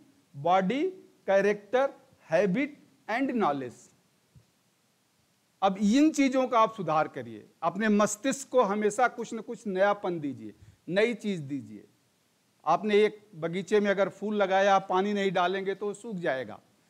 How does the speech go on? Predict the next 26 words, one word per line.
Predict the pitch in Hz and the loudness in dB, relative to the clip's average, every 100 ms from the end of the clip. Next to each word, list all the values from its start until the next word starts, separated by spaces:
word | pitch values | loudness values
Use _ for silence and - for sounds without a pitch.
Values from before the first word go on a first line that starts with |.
| _ _ _ | _ _ _
इसी | 190 233 | -2 0
तरह | 247 233 | 2 4
अपने | 214 214 226 | 4 2 -2
mind | 202 208 226 | 0 0 -2
में | 233 226 | -2 0
daily | 202 214 247 | 2 2 0
कुछ | 254 - | -6 -6
नई | 220 202 254 285 | -4 0 0 0
सूचना | - 226 185 208 | -4 -8 -6 -4
डालिए, | 190 160 143 127 113 _ _ _ _ _ - | 0 0 0 -6 -12 _ _ _ _ _ -4
नया | 196 254 | 2 4
विचार | 254 233 220 190 | 4 2 2 4
डालिए, | 170 135 120 131 | 2 -4 -6 -6
चाहे | 196 185 220 226 | 2 4 6 4
एक | 220 | 2
शब्द | - 240 240 | 0 0 2
ही | 240 | 2
हो, | 190 165 | 2 0
हिंदी | 135 175 185 | -4 -6 -6
का | 190 190 | -4 -4
शब्द | 190 170 180 | -4 -6 -4
हो, | |
इंग्लिश | 180 180 170 | -4 -6 -8
का | 185 | -12
शब्द | 156 165 147 | -12 -14 -12
हो, | 175 220 | -12 -12